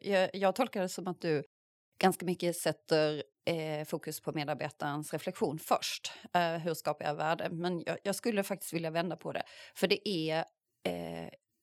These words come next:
ändå management, ledare som måste titta på vad har, finns vi som företag till för? Vad är det vi ska, vad, vad ska vi åstadkomma? Vad är det för värde vi måste skapa? Sen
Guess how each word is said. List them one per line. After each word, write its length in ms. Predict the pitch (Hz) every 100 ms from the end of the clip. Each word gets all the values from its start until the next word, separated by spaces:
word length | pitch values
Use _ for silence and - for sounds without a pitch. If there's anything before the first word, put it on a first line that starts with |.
| -
ändå 360 | 190 175 170
management, 800 | 165 160 147 165 - 151 156 156 -
ledare 480 | 160 160 151 135 151
som 140 | 165
måste 220 | 160 -
titta 260 | - 180 -
på 200 | - -
vad 180 | 196 226
har, 120 | 190 165 -
finns 500 | - 160 156 170 -
vi 260 | 151 143 170 - - -
som 260 | - 151
företag 720 | 156 147 147 - 147 127 - - -
till 320 | 277 175 -
för? 300 | - - - - - -
Vad 260 | - 202 160
är 60 |
det 60 | 165
vi 80 | 160
ska, 240 | - 139 - -
vad, 360 | 175 170 123 -
vad 180 | 240 -
ska 120 | 185
vi 60 |
åstadkomma? 720 | 170 170 160 - 165 156 160 175 _
Vad 200 | - 185
är 60 | 185
det 60 | 165
för 120 | 151
värde 320 | 160 165 156
vi 100 | 135
måste 260 | 143 - -
skapa? 280 | - - - - - - - -
Sen 380 | 403 170 170